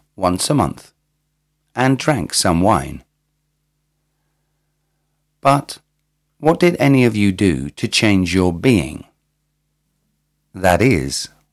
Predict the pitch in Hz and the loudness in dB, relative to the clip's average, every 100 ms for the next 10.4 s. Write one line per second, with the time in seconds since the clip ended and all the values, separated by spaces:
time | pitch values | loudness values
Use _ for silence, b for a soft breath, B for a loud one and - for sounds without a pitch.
0 | _ _ _ _ _ _ _ _ _ - | _ _ _ _ _ _ _ _ _ -4
1 | 160 180 - 160 147 143 113 113 117 113 | -2 -2 2 4 6 6 6 4 4 4
2 | 98 76 69 67 _ _ _ _ _ _ | 0 -2 -4 -10 _ _ _ _ _ _
3 | _ _ _ - 117 120 131 135 - 120 | _ _ _ -6 -4 0 0 0 0 2
4 | 127 151 110 - 104 117 101 76 85 110 | 2 2 0 -6 -2 2 2 2 0 0
5 | 101 - 76 71 64 - _ _ _ _ | -2 -4 -6 -6 -10 -20 _ _ _ _
6 | _ _ _ _ _ _ _ _ _ _ | _ _ _ _ _ _ _ _ _ _
7 | _ _ _ _ _ _ _ _ 139 135 | _ _ _ _ _ _ _ _ -4 -4
8 | - 95 65 - _ _ _ _ _ _ | 0 -2 -4 -16 _ _ _ _ _ _
9 | _ _ _ _ _ _ _ - 117 135 | _ _ _ _ _ _ _ -2 2 4
10 | 101 80 73 65 | 2 0 -6 -6